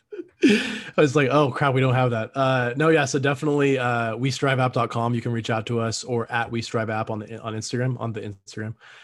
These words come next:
Uh, and then I'm at Corey dot M F on Instagram, and I believe I'm Corey Asian on Twitter. It could be Corey Nation.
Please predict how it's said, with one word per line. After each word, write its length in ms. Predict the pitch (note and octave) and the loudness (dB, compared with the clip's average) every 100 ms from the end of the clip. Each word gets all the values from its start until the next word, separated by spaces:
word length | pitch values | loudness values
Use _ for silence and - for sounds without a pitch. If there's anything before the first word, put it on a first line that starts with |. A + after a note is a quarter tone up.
| - - | -14 -2
Uh, 220 | A#2+ A#2 | 0 2
and 100 | A#2 | 2
then 60 | B2+ | 2
I'm 160 | B2+ | 2
at 320 | B2+ B2 B2+ - | 0 0 0 -4
Corey 300 | C3+ B2 B2 | 0 0 2
dot 200 | A#2 B2 | 0 -2
M 120 | A#2 | -2
F 400 | A2+ A2+ - - | 0 -2 -4 -10
on 580 | B2 A2+ A2+ A2+ A2 A2 | -6 -4 -2 -4 -6 -6
Instagram, 420 | C3 C3 F3 E3+ | -6 -2 2 2
and 100 | E3+ | 2
I 100 | C3 | 0
believe 300 | B2 B2+ E3+ | 0 -2 -2
I'm 220 | F#3 C3 - | -2 -4 -8
Corey 480 | - B2+ C3+ A#2+ A2 | -10 -2 0 0 -4
Asian 380 | A2+ B2 - C#3 | -8 -8 -6 -6
on 180 | A#2 G#2+ | -6 -10
Twitter. 520 | - - G#2+ A#2 C#3 | -14 -16 -10 -6 -6
It 60 | A#2 | -8
could 100 | C#3 | -8
be 80 | A#2 | -8
Corey 260 | - A2 | -4 -4
Nation. 460 | G#2+ G#2+ - G#2 | -4 -6 -6 -8